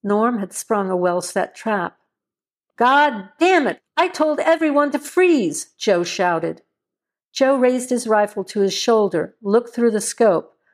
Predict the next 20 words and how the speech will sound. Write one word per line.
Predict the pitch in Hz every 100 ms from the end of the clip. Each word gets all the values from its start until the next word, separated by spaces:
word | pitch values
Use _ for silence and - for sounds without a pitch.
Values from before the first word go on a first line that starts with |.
| _ -
but | 214
before | 220 202 269 294
he | 294
could | 262 254
fix | - 262 -
the | 233
man | 220 226 220
in | 214
his | 208 202
crosshairs, | - 208 196 - 180 170 165 - _ _ -
the | 233
figure | - 302 233 190
quickly | - 269 277 233
disappeared | 214 220 - - - 220 190 180
into | 175 -
a | 180
stand | - - 196 185 180
of |
scrub | - - 196 175 -
pine. | 180 175 175